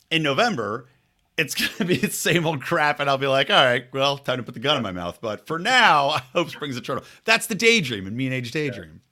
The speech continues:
Speaker 2: Well, you can't, you can't put a gun in your mouth 'cause they're not allowed, right? You gotta
Speaker 1: <laughs> Well, I
Speaker 2: find
Speaker 1: got
Speaker 2: some
Speaker 1: mine
Speaker 2: way to,
Speaker 1: already.
Speaker 2: creative
Speaker 1: I
Speaker 2: way to
Speaker 1: can
Speaker 2: take yourself out. <laughs>
Speaker 1: Well, they tried to cap the number of, uh,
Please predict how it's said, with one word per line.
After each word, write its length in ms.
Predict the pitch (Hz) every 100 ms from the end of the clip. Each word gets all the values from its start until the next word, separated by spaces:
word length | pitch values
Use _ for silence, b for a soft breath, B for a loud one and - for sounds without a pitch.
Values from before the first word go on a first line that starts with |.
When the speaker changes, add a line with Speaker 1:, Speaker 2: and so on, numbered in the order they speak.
| _ _ -
Speaker 2:
Well, 120 | 156
you 80 | 147
can't, 300 | 180 160 -
you 80 |
can't 320 | 147 160 151 151
put 140 | 147
a 20 |
gun 220 | 113 117
in 80 | 120
your 80 | 110
mouth 260 | 101 98 87
'cause 160 | 104
they're 100 | 95 101
not 120 | 98
allowed, 420 | 92 98 95 85
right? 160 | 90 95
You 60 | 92
gotta 160 | 101 -
Speaker 1:
<laughs> 480 | - 196 - 220 -
Well, 100 | 190
I 40 |
Speaker 2:
find 100 | 143
Speaker 1:
got 100 | 160 156
Speaker 2:
some 60 |
Speaker 1:
mine 100 | 135
Speaker 2:
way 40 | 135
to, 60 |
Speaker 1:
already. 360 | 113 104 117 87
Speaker 2:
creative 540 | - 143 131 147 196
Speaker 1:
I 40 | 240
Speaker 2:
way 100 | 233
to 80 | 226
Speaker 1:
can 100 | 135
Speaker 2:
take 160 | 123
yourself 360 | 113 - 110 104
out. 300 | 113 104 - -
<laughs> 160 | 208 - - - - B 220
Speaker 1:
Well, 140 | 139 180
they 100 | 175
tried 280 | 160 214
to 60 | 214
cap 300 | - 160 170
the 80 | 156
number 280 | 147 143 135
of, 140 | 110
uh, 260 | 117 104